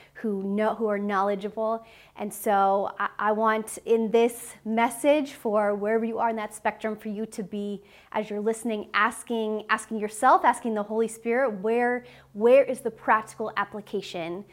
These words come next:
for this message in, in my life? Some, uh, personal disclosure. I am not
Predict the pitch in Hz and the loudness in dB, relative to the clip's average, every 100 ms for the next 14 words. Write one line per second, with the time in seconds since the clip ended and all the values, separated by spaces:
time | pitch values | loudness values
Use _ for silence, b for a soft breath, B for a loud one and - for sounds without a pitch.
0 | b b - 202 196 190 - 170 - 180 | b b -10 -8 -6 -8 -6 -8 -8 -12
1 | - 196 175 180 190 _ 208 196 196 185 | -10 -10 -8 -10 -14 _ -10 -8 -6 -6
2 | 165 180 - 165 156 - - - - b | -6 -8 -10 -8 -10 -10 -20 -20 -20 b
3 | b _ - - - 214 208 196 190 - | b _ -20 -14 -4 -2 2 2 2 0
4 | 240 240 233 208 220 - 226 240 294 370 | -2 0 0 0 -2 4 6 6 4 4
5 | 415 208 202 202 202 214 220 B B B | 2 4 6 8 6 2 -4 B B B
6 | 220 214 202 196 202 208 202 233 | 0 4 4 4 2 2 4 2